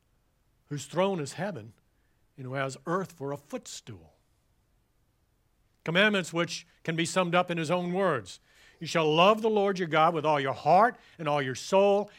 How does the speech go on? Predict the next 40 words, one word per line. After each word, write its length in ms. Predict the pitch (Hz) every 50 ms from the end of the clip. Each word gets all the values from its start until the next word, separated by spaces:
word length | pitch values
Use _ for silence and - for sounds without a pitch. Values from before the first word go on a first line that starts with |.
| -
and 100 | 143 135
all 140 | 143 139 135
your 120 | 123 120
mind, 440 | 120 127 151 175 175 175 175 175 170 - - -
and 140 | - 135 131
you 60 | 135
shall 160 | 135 - 147 131
love 200 | 143 160 170 175
your 100 | 180 160
neighbor 320 | 151 151 147 143 151 147
as 120 | 143 123
yourself." 480 | 147 147 - - 151 135 110 98 - _ _ _ _ _ _ _ _ _ _ _ _ _ _ _ _ _ _ _ _ _ _ _ _ _ _ _ _ _ _ _ _ _ _ _ _ _ - -
Now, 120 | 156 170
I 80 | 185 190
had 160 | 202 247 240
a 40 | 185
seminary 340 | - - 214 226 214 202 185
professor 560 | 170 - 151 - 185 196 196 - - 131 110 _ _ _ _ _ - _ _ _ _ _ _ _ _ _ _ _ _ _ _ _ _
who 120 | - 175 190
used 200 | 196 202 - -
to 80 | 156
say 240 | 135 - 202 202 202
to 120 | 180 165 160
us, 260 | 151 147 143 - - _ _ _ _ _ _ _ _ _ _ _ _ -
"Boys, 500 | 135 143 160 180 202 214 220 - - 185 - -
it 120 | 165 170
is 220 | 175 170 165 135 131
not 460 | 143 160 185 208 233 254 254 - - _ _
the 100 | 147 156
few 200 | 156 - 185 220
passages 680 | 214 214 - 208 208 214 208 - 202 160 147 165 139 -
in 100 | 151 135
Scripture 560 | 123 - - - 202 214 214 - - 160 151
that 140 | 160 151 151
I 40 |
have 120 | 156 156 143
a 40 | 139
hard 460 | - - 175 185 180 180 165 - -
time 420 | - - 180 185 190 180 175 190 -
understanding 760 | 160 165 156 135 127 - - 160 175 190 180 160 135 131